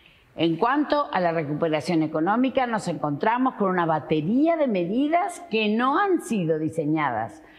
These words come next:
tomando en cuenta las necesidades de las mujeres. Se ha omitido en su gran mayoría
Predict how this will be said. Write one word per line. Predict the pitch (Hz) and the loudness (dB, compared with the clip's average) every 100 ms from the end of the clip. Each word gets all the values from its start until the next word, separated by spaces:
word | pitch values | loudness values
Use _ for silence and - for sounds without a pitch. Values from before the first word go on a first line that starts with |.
| - - | -12 -2
tomando | 190 180 214 254 | 0 2 0 0
en | |
cuenta | 233 185 170 170 165 - | 0 0 0 0 -2 -2
las | 180 151 | -4 0
necesidades | 160 160 147 123 151 143 151 156 | 0 -2 -6 -4 -2 0 0 -2
de | 156 | -2
las | 175 | -2
mujeres. | 180 262 262 160 - - - - - _ | 0 0 0 -2 -8 -16 -20 -20 -20 _
Se | - 196 | -2 0
ha | 175 | 2
omitido | 185 180 170 - 294 311 294 - | 0 0 0 2 2 2 0 -2
en | 190 170 | -2 -2
su | 185 | -2
gran | 135 160 214 | 0 0 0
mayoría | 208 202 185 170 170 170 165 | 0 0 0 0 0 0 0